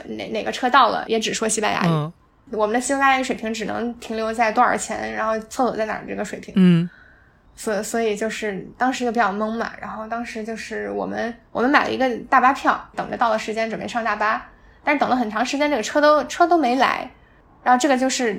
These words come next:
Speaker 1: 正常情况之外的一个异常情况，我们就不知道怎么处理了。
Speaker 2: 嗯。
Speaker 1: 然后我们去，我们想去问，然后也没有办法跟他们交流，因为就是这个他们说的东西太多了，没有办法 process。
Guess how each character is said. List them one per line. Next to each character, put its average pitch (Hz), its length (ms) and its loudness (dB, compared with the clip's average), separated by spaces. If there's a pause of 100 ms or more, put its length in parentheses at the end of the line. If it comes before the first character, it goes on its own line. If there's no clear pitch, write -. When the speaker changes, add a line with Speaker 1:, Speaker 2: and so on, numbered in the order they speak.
Speaker 1:
正 277 200 2
常 226 180 -4
情 233 160 -6
况 226 160 2
之 240 100 -2
外 269 140 6
的 208 80 0
一 196 80 -6
个 220 80 -2
异 277 100 0
常 233 200 -4
情 220 120 -6
况， 214 160 -4
我 202 60 -4
们 190 80 -6
就 214 80 -4
不 226 80 2
知 - 0 -
道 233 100 4
怎 196 80 -8
么 - 60 -14
处 233 180 -8
理 196 140 -6
了。 - 200 -20
Speaker 2:
嗯。 180 300 6 (600)
Speaker 1:
然 247 140 4
后 247 60 8
我 208 60 0
们 202 100 -4
去， 226 160 -6
我 220 100 0
们 208 100 0
想 247 180 -2
去 240 180 -4
问， 254 300 4
然 - 120 -2
后 220 260 2 (540)
也 220 100 0
没 220 140 2
有 226 100 10
办 233 140 6
法 214 80 -2
跟 220 120 -4
他 226 120 -6
们 214 100 -6
交 220 220 4
流， 208 140 2
因 208 100 -2
为 214 180 -2
就 226 140 -4
是 214 160 -8
这 202 140 -10
个 196 80 -6
他 - 180 -4
们 214 80 -8
说 - 160 0
的 214 40 0
东 220 120 -4
西 226 60 -2
太 233 140 0
多 202 220 -2
了， 196 120 -2
没 208 80 -4
有 202 80 -2
办 220 160 -2
法 214 180 -4
process。 - 380 -8